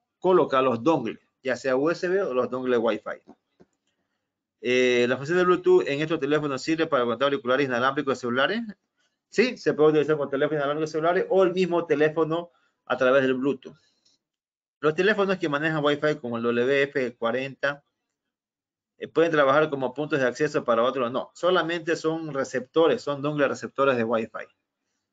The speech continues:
¿Surge algún problema si se tiene teléfonos trabajando con diferentes versiones de firmware?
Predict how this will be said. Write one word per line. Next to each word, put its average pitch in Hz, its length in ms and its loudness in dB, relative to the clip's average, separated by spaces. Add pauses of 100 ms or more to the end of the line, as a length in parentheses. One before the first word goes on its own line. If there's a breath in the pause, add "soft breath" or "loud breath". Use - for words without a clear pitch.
(680)
¿Surge 165 240 -2
algún 180 140 0
problema 160 280 2
si 156 120 -4
se 135 120 -2
tiene 156 220 -4
teléfonos 143 380 -2
trabajando 131 420 0
con 120 120 -2
diferentes 123 300 -2
versiones 139 300 -4
de 143 60 -10
firmware? 185 460 -2